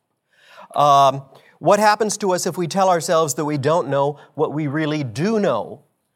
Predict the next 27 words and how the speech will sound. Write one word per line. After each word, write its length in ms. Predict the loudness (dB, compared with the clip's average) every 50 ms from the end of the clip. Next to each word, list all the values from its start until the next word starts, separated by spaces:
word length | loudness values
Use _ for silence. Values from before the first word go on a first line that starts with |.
| _ _ _ _ _ _ -2
That's 220 | 0 0 0 0
gonna 180 | -2 -4 -4 -2
be 140 | -2 -2 -2
the 100 | -2 -2
focus 380 | 0 0 -2 -2 -2 -6 -10
of 100 | -10 -10
the 80 | -10 -8
second 280 | -4 -4 -4 -4 -6 -6
part 200 | -4 -4 -4 -4
of 60 | -6
my 120 | -8 -8
talk, 300 | -6 -4 -2 -2 -2 -4
and 100 | -4 -6
that's 160 | -6 -6 -6
really 220 | -8 -10 -8 -8 -8
the 80 | -10
focus 380 | -8 -6 -6 -6 -6 -8 -10 -10
of 120 | -10 -8
most 280 | -6 -4 -4 -4 -6 -8
of 80 | -10 -8
my 180 | -6 -6 -4
own 160 | -4 -4 -4
research 420 | -4 -8 -10 -10 -10 -10 -12 -10 -12
on 80 | -12
the 100 | -12 -10
natural 460 | -10 -10 -10 -12 -12 -12 -12 -10 -10 -8
law. 280 | -8 -8 -10 -10 -14